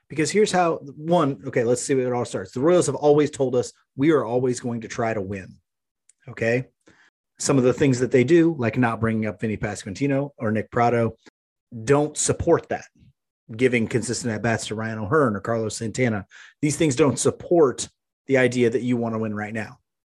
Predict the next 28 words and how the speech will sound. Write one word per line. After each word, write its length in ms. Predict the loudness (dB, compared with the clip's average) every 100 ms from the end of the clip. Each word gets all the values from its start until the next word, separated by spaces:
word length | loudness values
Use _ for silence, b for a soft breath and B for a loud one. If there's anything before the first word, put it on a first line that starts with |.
| _
Or 360 | 4 6 6 2 B B
let's 160 | 0 2
just 140 | 4
say 80 | 6
this. 260 | 6 4 -8 _ _ _ _
Also, 300 | -2 2 2
if 100 | 0
you 60 | 0
say 160 | 2
that, 260 | 2 0 -2 _
then 100 | 2
you're 120 | 4 4
doing 180 | 2
a 80 | 2
really, 300 | 2 2 4
really 220 | 4 2
bad 300 | 0 -4 -6
job 280 | -6 -6 -6
at 120 | -10 -20
it 60 | -20 _ _ _ _
because 260 | -2 -2 0
you're 100 | 0
not 160 | 0 0
winning 380 | 0 0 -6 _ _ _ _ -12
hardly 320 | -2 0 2
ever. 300 | 2 0 -8 _ b b b -4
And 140 | 0
so 420 | 4 4 4 -2